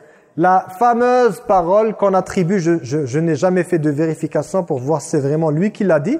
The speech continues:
mais on attribue à Jean-Jacques Rousseau que la liberté de chacun s'arrête là où la liberté du prochain va, va commencer. Ça a l'air tellement beau et intéressant. Mais la question, encore une fois, cette formule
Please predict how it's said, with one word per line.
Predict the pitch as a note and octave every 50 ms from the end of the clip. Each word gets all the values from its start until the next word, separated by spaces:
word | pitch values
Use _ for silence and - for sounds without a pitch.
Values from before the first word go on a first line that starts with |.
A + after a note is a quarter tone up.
| - -
mais | - F3 F3 -
on | F#3 F#3
attribue | G3 G3+ G3+ - - G#3 F#3 G#3
à | G3 F3
Jean-Jacques | D#3 F3+ G3 F3+ D#3+ F3 D3+ C#3+
Rousseau | C#3 C#3+ D3+ - - A#3+ A#3+
que | - - F#3
la | E3+ D#3+
liberté | E3+ E3+ D3+ C#3+ E3+ D#3+ - - F#3
de | D#3+ D#3
chacun | - - E3+ D#3 - - G3 A#3 C#4+ - - - - -
s'arrête | - - - D#3+ D3+ D#3 G3+ A#3+ A#3+ - -
là | F#3 F#3+ G3+ -
où | F3+ F#3+ A#3+ C4+ - -
la | D3 D#3
liberté | E3+ E3+ D3 E3 E3 D#3+ - - G#3
du | F#3 F3+ F3+
prochain | - - F3+ D#3+ - A3 G#3+ F#3+
va, | E3 F3+ G#3 B3+ - - - - - - - - - _ _ _ _ _ _ _ _ _ _ _ _ _ _ _ _ _ _ _ _ _ _ _ -
va | D#3 A3+ A#3
commencer. | A#3 A3+ G#3+ G3 F3+ E3 C#3 - - G#2 - - - - - _ _ _ _ _ _ _ _ _ _ _
Ça | _ - G3 G3+
a | A#3
l'air | C4 C#4+ C#4 -
tellement | - C#4 C4+ C4 B3+ A#3+
beau | G#3 G3+ C#4+ D#4
et | C4+ B3
intéressant. | A3+ G3 - F#3 D#3+ E3 D3+ - - C#3+ C#3
Mais | D3+ G#3+
la | C4 D4
question, | D4 - D4+ B3 - - D#4 D#4
encore | C#4+ - - A3 G#3
une | G3
fois, | F3+ - G#3+ A3 G#3+ - - - - -
cette | - - - - D4 D#4 D4+ -
formule | - A#3+ G#3 F3+ F3 E3 F3+ G#3 B3 C#4+